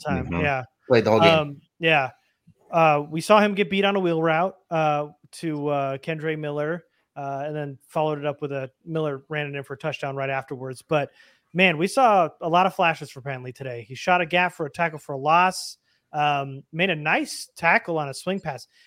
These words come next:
Speaker 1: Felt like in coverage today, outside of that wheel route, um, there were a couple catches in front of him, but he was stuck to the receiver immediately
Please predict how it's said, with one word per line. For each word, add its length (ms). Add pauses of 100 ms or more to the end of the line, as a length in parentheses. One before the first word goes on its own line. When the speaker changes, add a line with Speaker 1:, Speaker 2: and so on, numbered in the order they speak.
(120)
Speaker 1:
Felt 240
like 120
in 120
coverage 360
today, 280
outside 300
of 40
that 140
wheel 200
route, 320 (360)
um, 480
there 120
were 100
a 40
couple 240
catches 300
in 80
front 200
of 80
him, 140
but 100
he 120
was 200
stuck 340
to 100
the 280 (440)
receiver 680
immediately 800